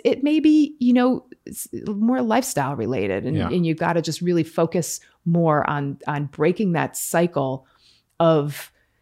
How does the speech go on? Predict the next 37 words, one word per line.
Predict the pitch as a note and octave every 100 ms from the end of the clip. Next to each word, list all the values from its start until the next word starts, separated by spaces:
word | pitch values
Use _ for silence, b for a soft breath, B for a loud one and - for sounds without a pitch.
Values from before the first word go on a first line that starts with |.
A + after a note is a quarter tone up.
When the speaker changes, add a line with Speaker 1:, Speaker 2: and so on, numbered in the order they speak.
| _ -
Speaker 1:
of | D#3+ D3+ C#3+ -
craving | - - G#3 A3+ F3+ C#3+ C#3 C#3+ C#3 -
those | D#3+ D3
re-, | D3+
carbohydrates. | C#3+ E3 D3+ C#3+ C#3 C#3+ - - - - - B -
Because | G3 G#3+ F#3 E3
what | F3+
happens | F3+ G#3 B3 G3 F3+ -
for | E3
a | D#3
lot | D#3 D3
of | D3+
people | B3 D#4 F3
is | D#3
it | D#3+
becomes | D3+ D3 E3 D#3+
a | D#3
vicious | E3 - C#3 -
cycle. | - D3+ D#3+ - D3 D3+ _ B B B
Speaker 2:
Yeah. | A2+ D3+
Speaker 1:
Right? | D3+ F#3 -
They | - D#3+
crave | - G3 F3+
the, | D#3+
they | F3+
eat | E3+ F#3+
the | F#3+
carbohydrates, | F#3+ F3 F#3 F#3 F3+ F3 E3+ D#3+
the | E3
real | F3 E3+
refined | D#3+ - E3+ E3 D#3+
processed | E3 - -
carbohydrates, | D#3+ D3+ F#3 F3 D#3+ -
their | B2
insulin | - F#3 - F3 E3
goes | D#3+ D#3+
up, | D3 -